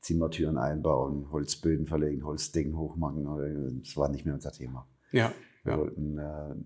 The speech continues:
Speaker 1: auch das Thema Innenarchitektur, das war auch so mein Steckenpferd, nach vorne bringen. Und habe dann halt begonnen, peu à peu, äh, eine Planungsabteilung aufzubauen,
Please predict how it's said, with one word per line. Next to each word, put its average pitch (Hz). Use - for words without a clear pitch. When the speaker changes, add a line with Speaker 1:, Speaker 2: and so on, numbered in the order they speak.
Speaker 1:
auch -
das -
Thema 78
Innenarchitektur, 80
das 71
war 62
auch 58
so -
mein 73
Steckenpferd, 76
nach 76
vorne 76
bringen. 78
Und 85
habe 80
dann 80
halt 90
begonnen, 95
peu 95
à 90
peu, 90
äh, 85
eine 85
Planungsabteilung 87
aufzubauen, 76